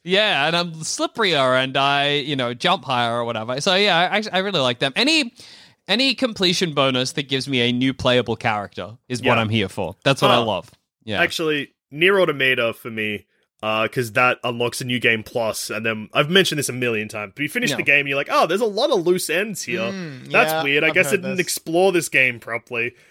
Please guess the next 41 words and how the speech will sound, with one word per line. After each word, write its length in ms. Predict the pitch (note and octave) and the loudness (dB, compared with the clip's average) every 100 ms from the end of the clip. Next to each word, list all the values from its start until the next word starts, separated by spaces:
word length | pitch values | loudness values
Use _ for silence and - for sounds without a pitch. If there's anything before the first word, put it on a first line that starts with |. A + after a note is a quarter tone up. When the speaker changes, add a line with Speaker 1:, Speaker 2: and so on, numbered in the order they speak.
| _ | _
Speaker 2:
Then 100 | D#3+ | 0
you're 100 | E3 | 2
like, 160 | D3+ E3+ | 2 2
"Well, 340 | A#3+ A#3+ G3 F3 F#3 - F3 | 4 4 2 -4 -8 -8 -10
I 120 | F3+ | -10
don't 280 | D#3 G3 G#3+ | -6 -4 -2
know, 280 | B2+ B2+ | -2 -2
maybe 240 | D#3+ F3+ F3+ | 0 0 0
new 160 | F3 | -2
game 200 | F3+ F3 | 2 0
plus 340 | D3 E3 F#3+ G3 | 0 0 2 0
will 80 | C#3 | -4
be 140 | B2 | -6
fun." 320 | - A2 G#2 - _ _ - | -6 -8 -8 -14 _ _ -8
And 120 | C#3 | -2
then 340 | D3+ C#3+ C3+ B2 _ - | 2 2 0 -6 _ -2
the 80 | |
opening 300 | D#3 E3+ E3 | 0 0 -2
cutscene 420 | D3 D3+ - D3 C3 | 0 0 2 0 2
happens, 400 | C3 - B2+ B2+ | 0 -2 -6 -4
and 140 | B2 | -2
then 140 | B2 B2 | -2 -2
you're 100 | A#2+ | -2
like, 160 | A#2 | -4
"Wait, 340 | B2+ D3+ C#3+ - | -4 -2 -2 -2
hang 240 | C#3+ D3 | -2 -2
on 120 | B2+ | -4
a 40 | A#2 | -6
second," 360 | B2+ A#2 B2 | -6 -4 -4
and 120 | A2+ C3 | -4 -6
you're 80 | |
playing 340 | C3 C#3+ C3+ C3 | -4 0 2 0
as 100 | B2 | -4
a 60 | B2+ | -8
totally 440 | - B2+ B2 B2 | -6 -4 -4 -4
different 360 | A#2 A2 A2+ G#2 | -6 -8 -10 -2
guy. 420 | D#3+ G3 D3+ C#3 | 2 4 4 2
Speaker 1:
Yeah, 200 | C3 G2 - _ | 0 -4 -10 _
that's 220 | A#2 A2+ | -12 -10
great. 160 | - G2+ | -6 -2
Speaker 2:
Um, 360 | A2+ A2+ A2 | -2 -2 -6